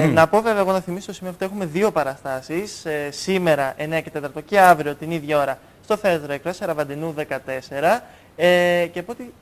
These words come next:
Speaker 2: θα υπάρχει και συνέχεια, ε,
Speaker 1: Στην
Speaker 2: και
Speaker 1: περιοδία, ναι, θα πάω δεκα-, ε, ε, είκοσι εννιά, νομίζω είναι Τετάρτη,
Speaker 2: Μμμ.
Speaker 1: δεν θυμάμαι ακριβώς την ημερομηνία,
Speaker 2: Οκ.
Speaker 1: στην Ερμιονίδα, όπου είχα πάει το καλοκαίρι, ε, δεκαέξι Αυγούστου, και μια πολύ δύσκολη ημερομηνία, και το,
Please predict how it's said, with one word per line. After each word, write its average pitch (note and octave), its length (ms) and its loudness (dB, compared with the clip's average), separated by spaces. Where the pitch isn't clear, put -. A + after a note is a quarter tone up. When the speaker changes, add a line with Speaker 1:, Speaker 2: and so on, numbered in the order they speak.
Speaker 2:
θα F#3 60 -2
υπάρχει G3+ 240 -2
και G#3+ 80 -12
συνέχεια, D#3+ 520 -6
ε, F3+ 320 -10
Speaker 1:
Στην - 240 -4
Speaker 2:
και C3 60 8
Speaker 1:
περιοδία, C3+ 420 12
ναι, B2+ 280 8
θα C3 180 12
πάω D3+ 480 12
δεκα-, B2+ 560 0
ε, A#2+ 520 4
ε, A#2 240 -6
είκοσι A2+ 540 -8
εννιά, A#2 260 -4
νομίζω B2+ 280 -4
είναι B2+ 100 -4
Τετάρτη, B2+ 520 0
Speaker 2:
Μμμ. C#3+ 100 -16
Speaker 1:
δεν C#3+ 100 -6
θυμάμαι C3 180 -4
ακριβώς B2 240 -4
την B2+ 80 -6
ημερομηνία, B2 460 -2
Speaker 2:
Οκ. - 240 -16
Speaker 1:
στην C3+ 220 -2
Ερμιονίδα, B2+ 600 8
όπου D3+ 200 6
είχα C#3+ 140 2
πάει D3 180 8
το C#3+ 100 0
καλοκαίρι, B2+ 680 4
ε, A#2+ 320 8
δεκαέξι C#3 480 4
Αυγούστου, B2+ 540 2
και B2 520 4
μια C3 120 -2
πολύ C#3 200 0
δύσκολη C#3 320 -4
ημερομηνία, A#2 540 -4
και B2 140 -12
το, A#2+ 180 -8